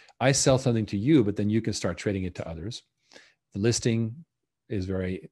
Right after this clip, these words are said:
s-, efficient. Also, it opens up all these categories of assets, including the one that we're working on, which is water. And this asset can be created into a marketplace.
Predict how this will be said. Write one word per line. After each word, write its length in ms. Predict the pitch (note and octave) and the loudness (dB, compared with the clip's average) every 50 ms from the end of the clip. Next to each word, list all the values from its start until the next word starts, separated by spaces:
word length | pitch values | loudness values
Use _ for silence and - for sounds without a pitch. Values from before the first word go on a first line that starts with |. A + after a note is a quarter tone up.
| _ - | _ -20
s-, 140 | - - - - | -20 -20 -18 -16
efficient. 580 | - F#2+ - G#2+ F#2 - - - A2+ C3+ C3+ - _ _ _ _ - | -14 -10 -8 -6 -6 -6 -4 -4 -4 -4 -6 -10 _ _ _ _ -2
Also, 560 | G2+ G#2 G#2+ - - - G#2+ G#2 G#2 G#2 - - - _ _ _ | 0 0 0 0 0 0 0 0 0 -2 -6 -12 -20 _ _ _
it 100 | - G#2 | -4 -2
opens 280 | G#2 G2+ - A2 F#2 G2 | -2 -2 -2 -4 -4 -4
up 140 | G2 - _ - | -6 -6 _ 0
all 140 | B2 D3+ | 2 4
these 180 | F3 F3 F3+ E3 | 4 4 4 2
categories 500 | - - B2+ A#2+ A#2+ A2 A2+ G#2 G2+ G2+ | 2 2 2 2 2 2 2 2 2 0
of 80 | F#2+ F#2 | 0 0
assets, 460 | G2+ G2 F#2 - - F2+ F2+ - - | 0 -2 -2 -4 -4 -6 -8 -8 -8
including 520 | - G2 - - G#2 F#2+ G2+ G2 F#2+ F#2 G2 | -10 -8 -6 -4 -4 -4 -2 -4 -6 -6 -8
the 80 | F#2 | -8
one 300 | F#2 G2+ G2 F#2+ F#2+ F2+ - | -6 -6 -6 -6 -6 -8 -10
that 100 | - - | -12 -10
we're 120 | - G2 A#2 | -6 -4 -2
working 360 | A2+ G#2 F#2+ - - F2+ F#2+ | 0 -2 -2 -4 -6 -8 -6
on, 80 | F#2 F2+ | -6 -8
which 180 | F#2 F2+ - | -8 -10 -10
is 280 | F#2 F2 - A2+ G2+ A#2 | -10 -8 -6 -6 -6 -6
water. 600 | A#2+ G#2 G2 F#2+ F#2 F2+ E2+ D#2+ D#2+ F#2+ B2 C3+ _ _ - - - - - _ _ - | -4 -2 -2 -2 0 -2 -2 -4 -4 -6 -6 -8 _ _ -20 -20 -20 -20 -20 _ _ -8
And 360 | G#2 G2+ G2+ G2+ G2+ G#2 G2+ | -4 -4 -2 -2 -2 -4 -4
this 240 | - G#2 F#2+ - - - | -6 -8 -8 -8 -8 -8
asset 380 | - G2 G2 G2 - A2 F#2+ - | -6 -6 -4 -4 -4 -6 -6 -6
can 100 | - G2+ | -8 -8
be 80 | F2+ F#2 | -8 -8
created 300 | - - F#2 E2 E2+ E2+ | -8 -8 -8 -8 -8 -10
into 200 | E2 - - A2 | -10 -8 -6 -6
a 40 | |
marketplace. 720 | F2+ F2 D#2+ D#2 - - D#2+ - - D#2 D2+ F2 F#2 - - | -6 -6 -8 -10 -12 -14 -14 -10 -10 -8 -8 -8 -10 -12 -14